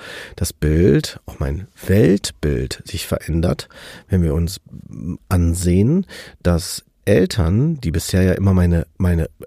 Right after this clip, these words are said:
Realität waren, meine Welt um mich herum,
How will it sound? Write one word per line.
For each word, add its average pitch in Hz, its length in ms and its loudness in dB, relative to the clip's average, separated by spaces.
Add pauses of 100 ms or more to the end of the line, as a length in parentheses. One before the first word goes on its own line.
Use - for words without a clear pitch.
(100)
Realität 82 840 -2
waren, 143 480 0
meine 82 320 0
Welt 80 260 0
um 92 140 -2
mich 85 180 -2
herum, 92 420 4